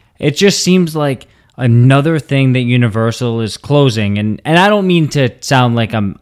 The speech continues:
I'm bagging on them. I'm not. They're, they're closing things in order to open up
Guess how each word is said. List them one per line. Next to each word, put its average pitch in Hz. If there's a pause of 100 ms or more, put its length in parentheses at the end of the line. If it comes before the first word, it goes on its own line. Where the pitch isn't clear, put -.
I'm 104
bagging 104
on 87
them. 82
I'm 131
not. 101
They're, 131 (520)
they're 160
closing 226
things 151
in 135
order 143
to 131
open 127
up 117